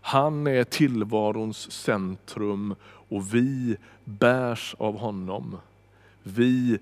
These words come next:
uppehålls av honom. Vi lever för att han finns. Om han tar sin hand från världen så finns världen inte mer. Gud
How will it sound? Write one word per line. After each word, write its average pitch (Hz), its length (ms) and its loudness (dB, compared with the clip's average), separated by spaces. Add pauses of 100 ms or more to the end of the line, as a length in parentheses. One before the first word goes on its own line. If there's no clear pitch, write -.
(460)
uppehålls 120 1000 0
av 104 200 -4
honom. 107 600 -6
Vi 127 200 6
lever 131 760 6
för - 180 -2
att 120 160 -2
han 110 240 0
finns. 123 480 -4
Om 117 160 0
han 135 260 0
tar 139 240 2
sin 127 220 -4
hand 120 300 0
från 127 180 -2
världen 113 400 2
så 135 120 -10
finns 120 420 -2
världen 123 420 -4 (300)
inte 123 260 -2
mer. 98 400 -4 (540)
Gud 131 440 0